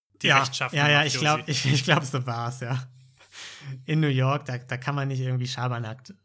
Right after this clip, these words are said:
Speaker 2: treiben, ne? Und die ehrlichen Bürgerinnen und Bürger, die da ihre hart verdienten Dollars für Big Macs ausgeben,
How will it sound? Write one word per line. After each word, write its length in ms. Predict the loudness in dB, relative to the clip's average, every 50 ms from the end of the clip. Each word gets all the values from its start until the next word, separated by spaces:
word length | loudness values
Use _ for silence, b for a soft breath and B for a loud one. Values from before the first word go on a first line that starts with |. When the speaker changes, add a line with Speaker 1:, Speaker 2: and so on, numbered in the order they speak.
| _ _ -18
Speaker 2:
treiben, 360 | -12 -10 -10 -10 -8 -10 -10
ne? 240 | -10 -10 -12 -12 -14 _ _ _ _ _ -8
Und 140 | -6 -4 -2
die 80 | -2 2
ehrlichen 400 | 2 4 4 4 2 0 0 2
Bürgerinnen 500 | 4 4 4 4 4 2 2 2 0 2
und 160 | 0 0 0
Bürger, 400 | 2 2 2 2 2 0 -2 -6 B B B B B -2
die 80 | 0
da 80 | 0 0
ihre 380 | 0 0 -2 -2 -2 -2 -2 0
hart 220 | 0 0 0 -2
verdienten 440 | -4 -6 -4 -4 -4 -4 -4 -4 -2
Dollars 380 | -2 0 0 0 -2 -4 -4 -4
für 260 | -2 -2 -2 -2 -4 -8 -16 -16 -10 -4
Big 200 | -4 -4 -4 -4
Macs 240 | -6 -6 -6 -6 -8
ausgeben, 720 | -6 -6 -6 -6 -6 -6 -4 -4 -4 -4 -4 -6 -8 -12